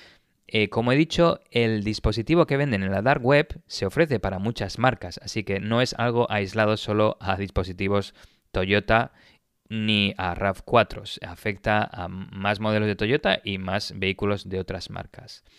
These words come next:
Dato interesante es que pude encontrar un vídeo, eh, de un robo real de un Toyota rav cuatro de dos mil veintiuno. Y de hecho esto fue captado por cámaras de circuito cerrado de televisión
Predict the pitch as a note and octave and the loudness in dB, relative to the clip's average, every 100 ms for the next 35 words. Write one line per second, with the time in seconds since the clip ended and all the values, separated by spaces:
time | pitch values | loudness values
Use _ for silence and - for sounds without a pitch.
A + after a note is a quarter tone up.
0 | _ _ _ _ - A2 C#3+ F3+ G3 F3 | _ _ _ _ -14 6 6 6 4 4
1 | C#3 D#3 D#3 D#3 B2+ B2 D3 C3+ C#3+ D3+ | 4 2 2 4 2 2 -2 0 2 2
2 | D3+ B2+ A2+ B2+ C3+ C#3 - - _ - | 2 0 4 4 4 0 -16 -20 _ 0
3 | C#3+ C3+ D3+ G3+ A#2+ A#2 C#3+ F3+ _ _ | 0 2 2 2 4 4 4 0 _ _
4 | _ _ _ _ - A2+ G#2+ G#2 G2+ G#2 | _ _ _ _ -2 2 4 4 2 4
5 | B2 C#3+ C3+ C#3+ D3 D3 - G#2+ G#2+ A2 | 2 6 6 8 8 6 4 0 4 6
6 | B2 C#3 - - G#2 G2 G2 F#2 F#2 F2+ | 6 2 -6 -8 -2 0 0 -2 -6 -8
7 | G#2+ G#2 A2 A2 B2 A2 A2 - A2+ C3 | -4 2 4 6 6 4 2 2 2 2
8 | A#2+ - G2 A2+ G2+ F2+ F#2 G2 F#2+ F#2+ | -2 -2 0 2 2 0 -4 -2 -2 0
9 | C#3+ F#3 - - - - - - - B2 | 0 0 -4 -14 -20 -20 -20 -12 0 2
10 | C#3 E3+ D#3+ D3 E3 - C3+ - C#3+ D3+ | 4 4 4 4 4 4 2 6 6 6
11 | - A#2 B2+ - B2 B2+ C#3 B2 G#2 - | 4 4 4 0 2 4 4 2 -2 -4
12 | F#2+ A2+ A#2 B2 A2 A#2+ A#2+ G2 G#2 G2 | -4 0 0 0 4 4 4 0 -2 0
13 | G2+ G2 F#2+ - A#2+ C3 B2+ | -2 -2 -2 0 0 -2 -6